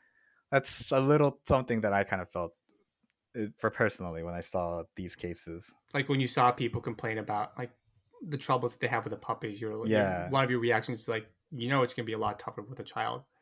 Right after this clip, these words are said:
Speaker 1: Yeah, these were, like,
Speaker 2: Yeah.
Speaker 1: a lot of these family, like I said, some of these families are actually, like, trying to adopt a dog just to see if they could, you know, deal with having another living creature that is always in their, you know, that always has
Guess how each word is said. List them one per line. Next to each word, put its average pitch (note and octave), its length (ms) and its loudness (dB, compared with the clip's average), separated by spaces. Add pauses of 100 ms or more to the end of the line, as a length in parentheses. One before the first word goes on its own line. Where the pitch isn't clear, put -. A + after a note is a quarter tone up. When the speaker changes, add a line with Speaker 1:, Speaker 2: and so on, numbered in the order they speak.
(400)
Speaker 1:
Yeah, B2+ 160 8
these D3+ 220 8
were, D#3+ 140 12
like, A2+ 220 4
Speaker 2:
Yeah. - 0 -
Speaker 1:
a A2 80 4
lot B2 240 8
of C3 60 -4
these A#2+ 140 2
family, A#2 360 0 (140)
like A#2+ 200 -4
I A#2 40 4
said, G#2 260 0
some B2 160 0
of A#2+ 80 4
these A2 120 -2
families A2 260 -2
are G2 60 0
actually, G2 340 -2
like, F2+ 160 -6 (600)
trying A2+ 280 2
to - 100 -4
adopt G2 260 0
a G2 100 -6
dog F#2+ 320 0 (440)
just B2+ 180 2
to A2+ 60 0
see A#2+ 240 0
if A2 180 -4
they G#2 120 2
could, F#2+ 300 -2 (180)
you G2 100 -8
know, F2 120 -6
deal G2+ 300 -2
with F2 160 -6
having F#2 260 -2
another F2 520 -6 (380)
living G2+ 220 0
creature F#2 680 -4
that F#2 140 0
is F#2 200 0
always F#2+ 300 2
in F2+ 200 -6
their, E2+ 400 -6 (120)
you F2+ 80 -12
know, E2 240 -14 (180)
that G#2 120 0
always G2 280 0
has F#2 340 -6